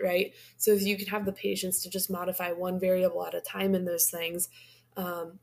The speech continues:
and, oh, the other variable would be terrain, right? Are you trail or road? Are you running hills or flat? Um,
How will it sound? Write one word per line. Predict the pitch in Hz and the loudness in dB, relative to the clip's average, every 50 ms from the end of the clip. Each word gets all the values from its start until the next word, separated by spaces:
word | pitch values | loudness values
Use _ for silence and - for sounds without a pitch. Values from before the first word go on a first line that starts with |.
| - | 2
and, | - 202 196 190 - - | 2 4 4 4 4 4
oh, | 190 185 | 4 4
the | 180 190 - | 4 2 0
other | - 185 185 185 180 | 0 4 2 4 4
variable | 185 180 175 175 175 - 175 170 | 4 4 2 2 2 0 -2 -2
would | 175 175 - | -2 -4 -6
be | - 175 170 | -8 -12 -10
terrain, | 165 - - - 165 160 165 160 165 170 170 | -8 -8 -4 -4 -2 -2 0 -2 -2 -2 -4
right? | 165 165 160 160 165 - - | -6 -6 -6 -4 -4 -4 -2
Are | 175 170 | -4 -4
you | 165 175 175 160 - | -4 -6 -8 -14 -14
trail | - - - 175 170 170 | -10 -2 0 0 2 2
or | 175 170 165 | 2 0 0
road? | 170 165 165 165 160 165 160 165 | 0 0 2 4 4 4 4 4
Are | 165 165 | 0 -2
you | 170 170 170 | -2 -2 -4
running | 170 175 175 160 | -2 -4 -4 -6
hills | 147 - 175 170 170 165 180 | -6 -4 -2 0 0 0 0
or | 175 170 | -2 -2
flat? | - - - 170 170 165 170 - - - - - - - - _ _ - | -4 -6 -6 -4 -4 -2 -4 -6 -6 -10 -20 -20 -20 -20 -20 _ _ -8
Um, | 190 180 175 160 156 - 220 202 | -6 -4 -4 -4 -6 -8 -10 -12